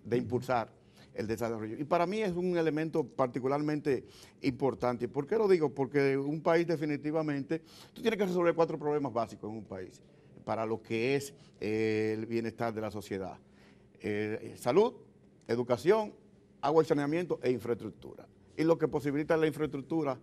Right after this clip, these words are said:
Speaker 1: y el agua y saneamiento es inversión de capital, inversión en infraestructura. Aquí se estima que, por ejemplo, el drenaje fluvial, tú necesitas no menos de diez mil millones de pesos para resolverlo, de dólares, perdón, para resolverlo.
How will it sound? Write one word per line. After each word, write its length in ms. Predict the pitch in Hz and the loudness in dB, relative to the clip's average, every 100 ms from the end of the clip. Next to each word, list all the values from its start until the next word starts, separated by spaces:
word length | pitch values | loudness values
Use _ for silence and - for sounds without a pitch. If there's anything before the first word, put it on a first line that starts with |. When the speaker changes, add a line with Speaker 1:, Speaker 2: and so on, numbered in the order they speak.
| - - | -10 0
Speaker 1:
y 80 | 127 | 2
el 60 | |
agua 160 | 139 147 | 4 2
y 20 | |
saneamiento 460 | 139 139 131 123 123 | 2 0 -2 0 0
es 80 | |
inversión 500 | 127 117 - 120 120 113 - - - | 0 -2 -2 -4 -4 -8 -20 -20 -8
de 120 | 107 | -4
capital, 420 | 101 92 98 71 | -4 -4 -6 -6
inversión 420 | 101 101 107 123 | -6 -6 -4 -4
en 60 | 127 | -4
infraestructura. 680 | 110 110 98 104 - - - - - - | -6 -8 -8 -10 -12 -18 -20 -20 -20 -12
Aquí 200 | - 131 | -2 2
se 120 | 151 | 2
estima 420 | 165 - 185 170 127 | 4 4 4 2 0
que, 420 | 131 123 120 113 | 2 2 2 0
por 100 | 120 | -2
ejemplo, 280 | 117 147 147 | -2 0 2
el 80 | 135 | 2
drenaje 260 | 127 147 147 | 2 -2 -2
fluvial, 460 | 139 147 156 165 - - - | -2 0 0 0 -8 -20 -4
tú 140 | 135 | 0
necesitas 960 | 143 139 131 147 - 147 143 131 123 117 117 | 0 0 0 0 4 4 6 4 2 -2 -6
no 180 | 123 139 | -4 -2
menos 420 | 139 147 165 139 | 2 2 0 -2
de 280 | 110 123 123 - - - | 0 0 0 -8 -20 -6
diez 220 | 113 117 | 0 2
mil 220 | 123 175 | 2 2
millones 420 | 156 127 127 120 | 2 0 0 0
de 60 | 120 | -2
pesos 200 | 117 113 | -2 -6
para 200 | 107 110 | -6 -6
resolverlo, 520 | 101 101 104 90 - - - | -8 -10 -10 -12 -16 -20 -6
de 200 | 117 135 | 0 4
dólares, 320 | 131 120 110 | 4 4 0
perdón, 260 | - 110 98 | -4 -6 -4
para 180 | 107 101 | -6 -6
resolverlo. 520 | 104 110 87 78 | -10 -12 -12 -12